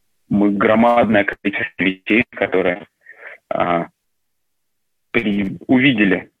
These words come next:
в том же самом Юморте, мы принесли сюда. Мы там одни из первых, кто начал считать Н П С, и делаем это тотально. Мы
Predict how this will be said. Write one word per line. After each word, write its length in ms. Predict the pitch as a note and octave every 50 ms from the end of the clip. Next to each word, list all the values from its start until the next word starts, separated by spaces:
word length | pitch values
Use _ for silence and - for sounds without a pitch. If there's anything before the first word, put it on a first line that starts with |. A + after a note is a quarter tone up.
| _ _
в 60 | -
том 160 | - F#2+ G2
же 100 | G2+ F#2+ -
самом 200 | G2 F#2+ F#2 F#2
Юморте, 440 | F#2+ A2 B2+ C#3 A#2 G2 - - F#2+
мы 120 | G2 G#2
принесли 580 | G#2 - - F#2+ G2 - _ _ _ - - F#2+ -
сюда. 260 | - G#2 - F2+ - -
Мы 480 | - - F#2+ F#2+ G2 G2 G2+ G2 - -
там 180 | - F#2+ F#2+ - -
одни 300 | G2 F#2+ G2 A2+ A2 G#2+
из 100 | - -
первых, 340 | - A2+ A#2 A#2 A2+ A2
кто 140 | - - A2+
начал 260 | G2 G2 G2 - - -
считать 340 | - - - F#2+ F2+ - -
Н 80 | F2+
П 260 | - - F#2+ G2+ G2+
С, 200 | - - - G2 -
и 320 | - - F#2 F2 F2 E2+ - _ _ _ _ _ _ _ _ _ - -
делаем 560 | - F#2+ F#2+ F#2+ - A2 G#2 G#2 G2+ F#2+ F#2
это 140 | F#2 - F#2
тотально. 760 | - F#2+ F2+ - - G#2 G#2 G#2+ G#2+ G#2 F#2+ F2+ F2+ F2+ F#2 - _ _ _ _ _ _ _ _ -
Мы 640 | F#2 F2 F2+ F#2 F#2 F#2 G2 F#2+ F#2+ F#2+ F2+ -